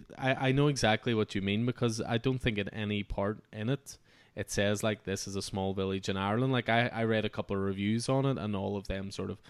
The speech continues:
agreed on this point, but they all said, "Look, it's clearly set in Ireland," you know. Some of the pronunciations and stuff are great, you know, you, you're reading it in sort of your own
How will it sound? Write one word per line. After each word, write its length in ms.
agreed 440
on 180
this 140
point, 340
but 240
they 80
all 160
said, 240
"Look, 140
it's 120
clearly 260
set 260
in 100
Ireland," 420
you 60
know. 100
Some 220
of 100
the 60
pronunciations 840
and 140
stuff 360
are 80
great, 400
you 60
know, 80
you, 260
you're 140
reading 380
it 60
in 60
sort 180
of 80
your 120
own 200